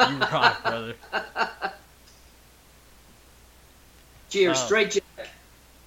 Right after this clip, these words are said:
Speaker 1: cheers to you, too. <laughs> Now, um, how were you approached for Survivor? 'Cause I know you've been in there for quite some time, starting in two thousand six.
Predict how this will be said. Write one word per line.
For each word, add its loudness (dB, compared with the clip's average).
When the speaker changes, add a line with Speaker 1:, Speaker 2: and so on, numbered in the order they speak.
Speaker 1:
cheers -4
to -10
you, -2
too. -2
<laughs> -2
Now, 4
um, -10
how 4
were -8
you -4
approached -4
for -8
Survivor? -8
'Cause -16
I -10
know -12
you've -12
been -12
in -16
there -12
for -16
quite -10
some -18
time, -10
starting -10
in -16
two -16
thousand -14
six. -14